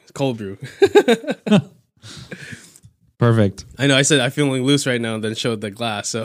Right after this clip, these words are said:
Speaker 1: <laughs> it wasn't very, it was very deceiving.
Speaker 2: Yeah, you were like, "Here we go, feeling a little,
Speaker 1: <laughs>
Speaker 2: feeling a little sauced right now."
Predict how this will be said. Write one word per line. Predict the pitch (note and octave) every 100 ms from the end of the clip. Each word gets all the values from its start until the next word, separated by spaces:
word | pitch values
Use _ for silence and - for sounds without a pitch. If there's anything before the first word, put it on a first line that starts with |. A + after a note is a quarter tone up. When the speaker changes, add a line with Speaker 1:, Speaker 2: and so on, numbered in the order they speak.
| -
Speaker 1:
<laughs> |
it | - - - - _ -
wasn't | A#2 A2+ A2
very, | A2 G#2 -
it |
was | G#2+ G#2
very | A#2+ A2
deceiving. | G2+ - A2+ G2+ G2+ -
Speaker 2:
Yeah, | - C#3+ C3+
you | A#2+
were | A2+
like, | A2 G#2+ G2
"Here | G2+ G2+
we | A#2
go, | B2+ C3
feeling | - G#2+ G#2+
a |
little, | G2+ F#2+ -
Speaker 1:
<laughs> | - A3
Speaker 2:
feeling | - C4+ C#3 A2+
a |
little | G#2+ F#2+
sauced | - C3+ C#3 -
right | G2 E2
now." | D2+ D#2